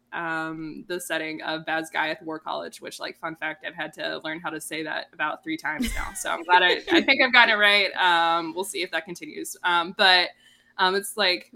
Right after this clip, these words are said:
we said, it's kinda like this sort of, like, dauntless Hogwarts. Um, so if you were to compare, um, but yeah, it's their war college. So, um, yeah, what did y'all think about Basgiath and, like, the world building?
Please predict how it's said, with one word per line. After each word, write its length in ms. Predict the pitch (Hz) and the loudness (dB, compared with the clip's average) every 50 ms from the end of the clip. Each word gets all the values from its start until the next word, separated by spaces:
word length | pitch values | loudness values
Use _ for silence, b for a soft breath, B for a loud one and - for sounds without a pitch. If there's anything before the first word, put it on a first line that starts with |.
| - _ | -20 _
we 140 | - 214 226 | -10 -8 -8
said, 260 | 214 - 208 202 190 | -4 -2 -2 -2 -2
it's 140 | 180 180 - | -4 -6 -10
kinda 160 | - 233 240 190 | -8 -6 -4 -4
like 100 | 190 202 | -4 -4
this 140 | 202 214 214 | -6 -6 -6
sort 140 | 220 196 | -6 -6
of, 80 | 196 175 | -6 -6
like, 180 | 160 - 170 160 | -6 -8 -6 -4
dauntless 460 | 160 147 156 - - 170 165 - - | -4 -2 -2 -4 -6 -8 -10 -8 -6
Hogwarts. 600 | - 151 151 160 165 160 165 - - - - - 190 - 170 | -4 -4 -4 -4 -4 -6 -6 -6 -8 -10 -10 -10 -8 -6 -2
Um, 440 | 190 180 170 160 156 151 156 196 208 | 0 0 2 0 0 -2 -2 -4 -4
so 200 | 208 - 170 170 | -4 -4 -6 -6
if 100 | 165 175 | -4 -4
you 80 | 175 170 | -4 -6
were 60 | 160 | -6
to 40 | 175 | -6
compare, 640 | - 185 175 196 165 156 147 147 147 165 202 - - | -10 -12 -8 -4 -2 -2 -2 -2 -2 -4 -4 -4 -2
um, 300 | 180 180 175 170 175 190 | 0 0 0 0 0 -2
but 100 | 247 330 | 0 0
yeah, 200 | 370 196 165 156 | 2 2 2 0
it's 120 | - - | -2 -6
their 240 | - 180 165 160 160 | -4 -2 -2 -2 -2
war 160 | 160 156 165 | -4 -6 -6
college. 320 | - - - - - 170 | -8 -8 -8 -8 -8 -8
So, 460 | - - 175 160 147 147 147 143 - _ _ _ _ _ _ _ _ _ _ - | -8 -6 -4 -4 -4 -4 -4 -6 -8 _ _ _ _ _ _ _ _ _ _ -6
um, 460 | - 185 180 175 165 160 156 151 127 | -2 0 2 2 2 2 0 -2 0
yeah, 160 | 202 240 202 | 2 4 4
what 120 | 156 165 175 | 4 2 -2
did 120 | 196 196 | -2 -2
y'all 140 | 214 185 190 | -2 -2 -2
think 220 | 185 156 156 - | -2 -6 -10 -10
about 480 | 170 156 147 151 156 - 156 151 - _ _ _ _ _ | -10 -8 -6 -4 -4 -4 -4 -6 -8 _ _ _ _ _
Basgiath 600 | - 160 156 160 - - 147 - - - - 143 - | -2 -2 -2 -2 -2 -4 -2 -2 -2 -2 -4 -8 -10
and, 120 | - - 156 | -12 -14 -14
like, 180 | - - - | -14 -16 -16
the 80 | - 175 | -16 -14
world 240 | 165 151 151 156 - | -12 -12 -12 -12 -12
building? 380 | - - - - - 208 208 | -14 -16 -16 -16 -18 -20 -20